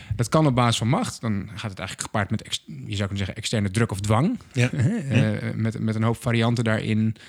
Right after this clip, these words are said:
Speaker 2: Wat
Speaker 1: Als
Speaker 2: de
Speaker 1: het gaat
Speaker 2: ander
Speaker 1: om
Speaker 2: ervan vindt, is in ieder geval ondergeschikt.
Speaker 1: Het komt niet intrinsiek uit
Speaker 2: Ja.
Speaker 1: de persoon die beïnvloed wordt. Het wordt eigenlijk afgedwongen.
Speaker 2: Ja.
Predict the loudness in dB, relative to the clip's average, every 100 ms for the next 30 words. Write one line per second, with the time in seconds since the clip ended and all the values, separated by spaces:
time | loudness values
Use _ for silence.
0 | -12 0 2 4 6 6 6 6 4 2
1 | 2 2 2 0 0 0 -2 -2 0 0
2 | -2 -2 -2 -4 -4 -2 2 4 6 4
3 | 2 2 4 4 2 0 0 0 -2 -4
4 | -4 -4 -2 0 2 2 0 -2 -4 -4
5 | -4 -6 -8 _ -8 -6 -6 -8 -10 -16
6 | -14 -10 -10 -12 -14 -16 -18 -14 -6 -6